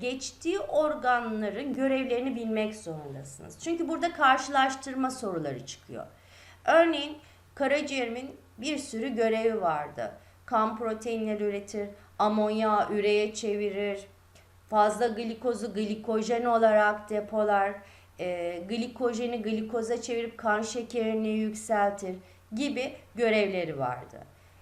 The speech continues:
Mesela böbreğim. Böbreğimde amonyak, üre, su ve mineral gibi fazlalıkları dışarıya atıyordu. Akciğerlerim kanımı temizliyor. Bağırsaklarım sindirimi sağlıyor.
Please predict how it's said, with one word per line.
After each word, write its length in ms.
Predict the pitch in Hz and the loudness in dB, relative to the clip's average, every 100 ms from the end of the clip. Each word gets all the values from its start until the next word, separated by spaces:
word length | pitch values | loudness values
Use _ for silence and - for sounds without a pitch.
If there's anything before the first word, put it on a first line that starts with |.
| _ _ - | _ _ -8
Mesela 520 | 262 330 311 302 349 | -2 2 6 6 6
böbreğim. 520 | 302 320 320 320 233 151 - - - | 6 6 6 2 0 -4 -14 -20 -12
Böbreğimde 640 | 190 247 269 302 294 240 202 - | 0 2 2 -2 -4 -2 -2 2
amonyak, 640 | 240 254 254 233 196 214 - | 2 4 0 2 2 0 -4
üre, 380 | 247 233 214 202 | -6 0 2 0
su 440 | 202 - 269 254 | -2 -6 -4 -2
ve 120 | 208 202 | -2 -2
mineral 560 | 202 220 240 285 311 | 0 2 4 4 4
gibi 160 | 285 254 | -2 -4
fazlalıkları 1120 | - 247 220 180 160 151 - 123 127 190 311 - - - | 2 6 6 4 -6 -8 -10 -10 -4 -4 -4 -8 -16 -8
dışarıya 460 | 302 339 311 302 | -4 -2 0 2
atıyordu. 400 | 208 - 143 - - - - - - - | 0 0 -10 -12 -14 -20 -20 -20 -4 6
Akciğerlerim 920 | 370 392 - 311 185 - - - - - - - | 8 6 0 0 0 -2 -10 -18 -20 -20 -20 -4
kanımı 440 | 302 247 175 240 | 0 0 0 -2
temizliyor. 680 | 262 240 226 190 175 151 123 - - _ - - | -2 -2 -2 -4 -6 -10 -12 -14 -20 _ -20 0
Bağırsaklarım 960 | 262 294 294 302 269 185 - - 151 269 | 6 8 8 6 2 2 0 -6 -4 -6
sindirimi 640 | - 277 269 269 262 262 | -6 -4 -2 0 -2 -4
sağlıyor. 600 | 262 - 139 - - 50 | -6 -6 -8 -8 -12 -18